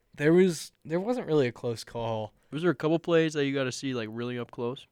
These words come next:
Speaker 1: Oh, yeah. Uh, the Bo touchdown.
Speaker 2: Oh, that's pretty cool.
Speaker 1: Uh, on the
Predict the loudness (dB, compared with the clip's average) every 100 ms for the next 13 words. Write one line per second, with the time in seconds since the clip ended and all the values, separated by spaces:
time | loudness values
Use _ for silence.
0 | _ -4 -2 -4 -12 -14 -16 -8 -4 -2
1 | -4 -6 -6 -8 -12 _ _ _ -10 -4
2 | -4 -4 -6 -6 -6 -4 -4 -6 -10 _
3 | _ _ _ _ _ -12 -12 -10 -14 -14
4 | -14 -14 _ _ -18 -14 -12 -12 -14 -14